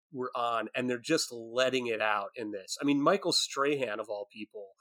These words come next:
plays a stripper in one scene, and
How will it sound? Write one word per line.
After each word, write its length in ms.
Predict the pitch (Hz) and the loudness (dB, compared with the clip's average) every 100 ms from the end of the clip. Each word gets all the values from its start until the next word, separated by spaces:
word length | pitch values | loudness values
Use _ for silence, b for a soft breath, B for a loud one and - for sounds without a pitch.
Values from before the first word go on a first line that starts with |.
| B B B | B B B
plays 400 | - 131 120 110 139 | -2 2 2 0 -4
a 60 | |
stripper 580 | 120 - 135 - 110 104 | -4 0 0 0 0 0
in 140 | 117 113 | -4 -4
one 240 | 110 107 | -2 -2
scene, 480 | 107 - 110 104 104 - _ _ - | -4 -4 -6 -6 -8 -12 _ _ 0
and 360 | 131 120 120 | 2 2 -2